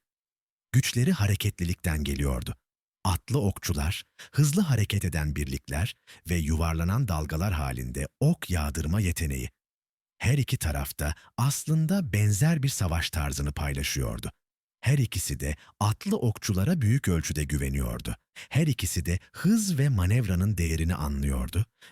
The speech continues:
ve her ikisi de bozkır tarzı savaşla şekillenmiş askeri kültürlerden geliyordu. Peki, iki ordu bu kadar benzer şekillerde savaştıysa, belirleyici üstünlüğü ne yarattı?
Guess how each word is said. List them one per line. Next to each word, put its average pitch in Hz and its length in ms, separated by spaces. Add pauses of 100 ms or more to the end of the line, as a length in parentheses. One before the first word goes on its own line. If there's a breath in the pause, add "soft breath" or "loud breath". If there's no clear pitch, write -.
(120)
ve 82 80
her 110 280
ikisi 101 460
de 139 240
bozkır 110 400
tarzı 85 440
savaşla 98 520
şekillenmiş 78 760
askeri 85 440
kültürlerden 73 760
geliyordu. 65 560 (600)
Peki, 123 340 (500)
iki 131 260
ordu 101 460
bu 170 100
kadar 101 400
benzer 90 440
şekillerde 82 640
savaştıysa, 78 840 (580)
belirleyici 95 580
üstünlüğü 80 680
ne 180 140
yarattı? 104 540